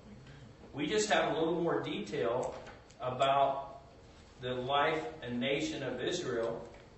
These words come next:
Uh, but if you go into secular history, you'll see that both Israel and Judah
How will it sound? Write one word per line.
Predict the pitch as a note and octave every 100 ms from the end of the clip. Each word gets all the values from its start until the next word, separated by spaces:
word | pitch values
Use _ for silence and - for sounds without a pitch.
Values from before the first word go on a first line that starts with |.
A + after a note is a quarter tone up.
| - A#2
Uh, | A#2+ B2 B2+
but | -
if | - F#3+
you | G3
go | E3 F3
into | E3+ - D#3
secular | E3 G3 G#3+ - B2+
history, | B2+ B2 B2 A#2+
you'll | C#3 F#3+
see | G#3 G3 F#3
that | E3 - - - B2+
both | B2+ C#3 - -
Israel | D3+ E3 E3 F#3+ G#3+ G#3+
and | F3+ G#3+ A3+
Judah | F#3+ G3 F3 -